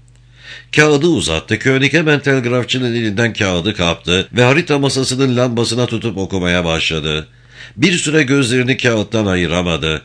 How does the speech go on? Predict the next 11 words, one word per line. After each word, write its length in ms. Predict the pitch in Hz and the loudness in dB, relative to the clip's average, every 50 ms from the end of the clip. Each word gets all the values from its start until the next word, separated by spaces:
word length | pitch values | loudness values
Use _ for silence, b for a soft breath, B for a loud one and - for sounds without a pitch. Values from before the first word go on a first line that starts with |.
| _ - | _ -10
Sonra 300 | - 143 156 143 110 98 | -4 -2 0 0 0 0
da 60 | 113 | 0
hırsla 380 | 101 147 170 143 - - 117 | 0 0 0 0 -2 -2 -2
avucunda 560 | 110 104 95 98 95 82 98 92 87 92 92 85 | -2 -2 0 -2 -2 -2 -2 -2 0 -2 -2 0
buruşturdu. 720 | 87 85 82 - - 82 82 80 76 76 80 76 76 - B B B B B B B B B B B B B | -2 -4 -4 -4 -4 -4 -6 -4 -4 -4 -4 -4 -6 -8 B B B B B B B B B B B B B
"Müller, 420 | 71 95 104 107 107 113 110 98 90 | -2 0 0 2 4 2 2 2 2
nedir 240 | 104 113 110 123 | 2 2 2 2
o 120 | 117 110 101 | 2 2 2
haber?" 340 | 101 98 92 92 90 85 80 | 2 4 2 2 0 2 0
diye 180 | 87 82 82 | 0 0 0
sordu. 520 | 80 - 80 78 78 73 73 80 76 71 | -2 -2 -4 -4 -4 -4 -4 -6 -6 -6